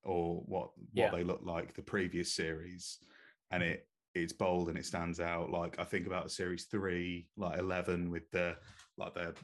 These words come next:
Speaker 1: the bright eighties shirt and
Speaker 2: Mm-hmm.
Speaker 1: like, the short, like, the, the longer hair and, and things like that. And I think Doctor Who has a lot of that as well. Um, and
Speaker 2: Absolutely,
Speaker 1: again,
Speaker 2: yeah.
Speaker 1: yeah, I think, like, like you said, with, with a cartoony style, it means you can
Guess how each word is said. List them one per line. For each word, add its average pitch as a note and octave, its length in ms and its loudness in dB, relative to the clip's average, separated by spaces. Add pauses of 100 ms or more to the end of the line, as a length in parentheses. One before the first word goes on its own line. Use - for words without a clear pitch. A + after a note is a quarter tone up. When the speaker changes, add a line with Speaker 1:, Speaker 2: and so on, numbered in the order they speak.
(180)
Speaker 1:
the F2 100 -10 (160)
bright F2+ 360 2
eighties F2+ 460 -4
shirt F2+ 680 0
and F2 360 -4 (380)
Speaker 2:
Mm-hmm. A#2 100 -8
Speaker 1:
like, E2+ 380 -2 (200)
the E2+ 120 -2
short, F2 480 0
like, F2+ 300 -4
the, E2 260 -6
the G2 100 2
longer F#2 320 2
hair F2+ 440 0
and, F2 260 -2
and F2 120 -10
things F2 180 -4
like F2+ 120 -2
that. E2 240 -4 (920)
And F2+ 380 0 (500)
I - 40 -6
think G#2+ 240 0
Doctor G#2 280 0
Who G2 220 2
has F2 200 0
a E2+ 40 0
lot F2 160 0
of F2+ 60 -2
that E2+ 160 -2
as - 100 -6
well. F2+ 440 -2 (180)
Um, F2 260 2
and E2 100 0
Speaker 2:
Absolutely, A#2 460 2
Speaker 1:
again, A2 200 2 (160)
Speaker 2:
yeah. G#2 100 0 (140)
Speaker 1:
yeah, F2+ 100 -4
I F2+ 60 0
think, F2+ 400 -2 (100)
like, F#2+ 380 -2
like G#2 160 0
you F2+ 60 -6
said, G2 280 -2
with, F#2 140 -4 (300)
with G2+ 120 2
a E2 60 -2
cartoony F#2 600 0
style, E2 340 -2
it - 60 -4
means F2+ 220 -2
you E2+ 80 -4
can E2 380 -4